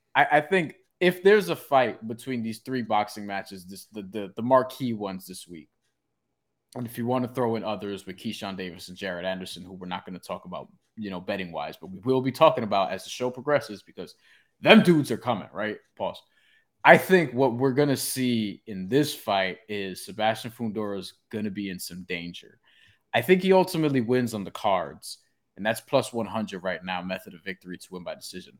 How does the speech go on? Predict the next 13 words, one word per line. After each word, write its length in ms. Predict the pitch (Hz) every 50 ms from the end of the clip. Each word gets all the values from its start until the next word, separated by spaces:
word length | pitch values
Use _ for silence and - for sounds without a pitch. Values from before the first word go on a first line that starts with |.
| _ _
By 100 | 101 104
knockout, 500 | 113 151 180 190 185 - 117 104 101 -
Fundora 420 | - 107 101 92 95 98 95 90 85
is 80 | -
plus 340 | - _ - 101 87 - _
one 160 | 85 76 69
ten. 220 | - - 87 82 82 _ _ _ _ _ _ _ _ _ _ _ _ _ _ _ _ _ _ _ _
But 240 | - 127 127 - - - _
the 120 | 131 123
sprinkle 720 | 120 - - - 143 170 226 240 226 - 170 143 127 113
on 240 | - 110 107 98 92
Brian 380 | 92 98 110 123 123 120 113 107
Mendoza 680 | 101 95 87 107 110 107 104 98 90 87 76 64 -